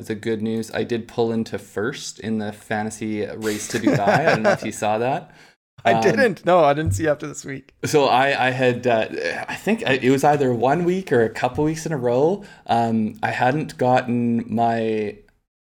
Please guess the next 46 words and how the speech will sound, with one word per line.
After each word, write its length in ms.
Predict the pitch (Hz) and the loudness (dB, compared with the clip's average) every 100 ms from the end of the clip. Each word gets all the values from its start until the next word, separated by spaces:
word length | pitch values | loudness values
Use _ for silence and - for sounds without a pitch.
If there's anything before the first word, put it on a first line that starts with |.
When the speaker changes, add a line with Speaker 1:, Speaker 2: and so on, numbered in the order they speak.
| - | 2
Speaker 1:
or 120 | 135 | 4
it 60 | 131 | 4
was 120 | 127 | 2
just 180 | 156 156 | 0 2
the 60 | |
week 220 | 147 139 | 2 4
after. 260 | 131 113 - | 2 0 0
It 60 | 82 | -2
was 140 | 113 | -2
the 60 | 120 | 0
week 180 | 131 | 2
after 300 | 131 117 - | 2 0 -2
the 100 | 113 | -6
U 100 | 107 | -2
S 140 | 110 107 | -2 -2
Open. 240 | 107 107 | -4 -4
I, 120 | 110 107 | -4 -4
I 60 | 110 | -4
didn't 240 | 117 117 | -4 -4
get 240 | 127 123 | -2 -2
my, 180 | 117 117 - 98 - | 0 -2 -2 -6 -8
'cause 200 | 139 139 | -6 -6
it, 120 | 147 | -4
it 320 | 135 127 - | -4 -6 -12
closes 500 | - 165 180 180 190 | -4 0 2 0 -2
so 520 | - - 143 131 143 - | -6 -2 2 4 4 2
early. 400 | 120 123 117 110 | 2 2 2 0
It 80 | 110 | -2
closes 280 | - 131 131 127 | 0 2 2 2
Speaker 2:
Yeah, 60 | 135 | 2
Speaker 1:
at, 60 | |
Speaker 2:
for 80 | 123 | 2
Speaker 1:
at 100 | 120 | 2
Speaker 2:
us. 220 | 113 - 127 117 | 2 -2 -12 -4
Speaker 1:
midnight. 680 | 120 123 139 135 135 127 | 0 4 4 4 2 0
So 100 | 127 | 0
it 80 | 120 | -2
clo-, 140 | 120 131 | 0 -2
it's, 180 | 117 | -2
like, 140 | 120 113 | -6 -6
four 260 | - 135 | -2 0
in 60 | 139 | 0
the 100 | 135 | 0
afternoon, 460 | 127 127 110 113 113 | 0 -2 -4 -2 0
my 160 | 110 | -2
time, 420 | 107 110 110 110 | -2 -4 -2 -4